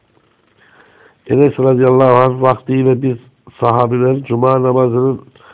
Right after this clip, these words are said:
erken kılar, gündüz uykusunu da cumadan sonraya bırakırdık demiştir. On altıncı bab, bab, cuma günü şiddetli olduğu, sıcak şiddetli olduğu zaman.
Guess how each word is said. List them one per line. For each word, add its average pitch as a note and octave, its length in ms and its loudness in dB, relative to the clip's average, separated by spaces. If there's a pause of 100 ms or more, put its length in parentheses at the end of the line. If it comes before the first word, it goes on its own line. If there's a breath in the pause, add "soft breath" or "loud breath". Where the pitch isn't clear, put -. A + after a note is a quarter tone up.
(400 soft breath)
erken B2+ 400 0
kılar, B2+ 360 0
gündüz C3 460 -4
uykusunu C#3 600 -2
da C3 60 -2
cumadan B2+ 500 -2
sonraya B2 480 -2
bırakırdık B2 680 -4
demiştir. G#2+ 600 -8 (1400 soft breath)
On C3 120 2
altıncı A#2+ 520 0
bab, G#2+ 160 0 (420)
bab, A2 300 -2
cuma C#3 380 2
günü B2+ 400 -2
şiddetli B2+ 640 -6
olduğu, B2 640 0 (400)
sıcak - 280 -4
şiddetli - 540 -8
olduğu B2 420 0
zaman. G#2 360 -4